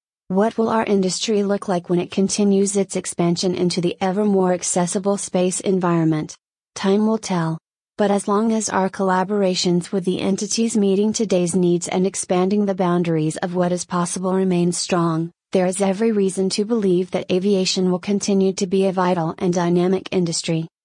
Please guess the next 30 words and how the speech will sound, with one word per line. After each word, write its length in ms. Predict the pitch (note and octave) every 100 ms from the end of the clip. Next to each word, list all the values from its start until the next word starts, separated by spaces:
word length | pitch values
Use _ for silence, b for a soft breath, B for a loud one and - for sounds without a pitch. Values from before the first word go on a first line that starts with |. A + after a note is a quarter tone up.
| _ _
And 180 | F#3+ G3
for 200 | - C4
that, 400 | F#3 E3 F#3 - _ -
we 160 | G3+
can 220 | G#3 G#3+ -
all 220 | F#3+ F#3+
be 160 | G3 F#3+
thankful. 560 | F#3+ F3+ - D#3+ D#3 - _ _ _ _ _ -
About 400 | F#3 G#3+ G#3+ G#3+
Global 400 | - G#3+ G#3 A3+ -
Aerospace. 720 | F#3+ G3 G3+ - F3 E3+ -
Global 380 | F3+ F3+ F3+ G3+
Aerospace 840 | G3+ F#3+ F3 F3 - F3 E3+ -
is 140 | G3 F3+
a 80 |
leading 340 | F3+ G3 G3 G#3
provider 520 | A3 G3 F3+ F3 E3+
of 180 | - F3+
aircraft 540 | F#3 - F#3 F3 -
insurance 500 | G#3+ G3 G#3 F#3 E3+
and 260 | - F3+ F3
risk 300 | F#3 G3+ -
management 560 | F#3+ F#3 F#4+ - G3+
solutions 600 | - G#3 F#3 F3 F3+ F3 -
for 120 | F3+
the 160 | F3
aviation 680 | F#3+ F3 G3 F#3 F3+ - F3
and 160 | - F#3+
aerospace 760 | G3+ F#3 F3+ - F3+ F3 F3 -
industries. 720 | F3+ E3+ E3 E3+ D#3+ D#3+ -